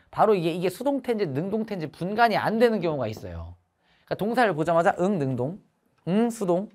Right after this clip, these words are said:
더 나아가서 응, 현재 완료, 수동, 응, 현재 완료, 진행, 어, 이거 미래 완료, 수동,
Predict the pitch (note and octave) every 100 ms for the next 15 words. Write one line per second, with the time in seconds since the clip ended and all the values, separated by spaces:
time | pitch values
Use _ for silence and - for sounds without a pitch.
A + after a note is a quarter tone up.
0 | - F3 D3 D3+ D#3+ A3+ A#3 - D#3 A3
1 | G#3+ A#3 A3 G3 F#3 - E3+ D#3 G3+ -
2 | _ - E3+ G#3 A3 A3 G#3 F#3+ - C#3+
3 | C#3+ F3+ - _ _ - C#3 G#3+ G#3+ D3+
4 | G#3+ A3+ E3 F3+ F3 F3+ F3+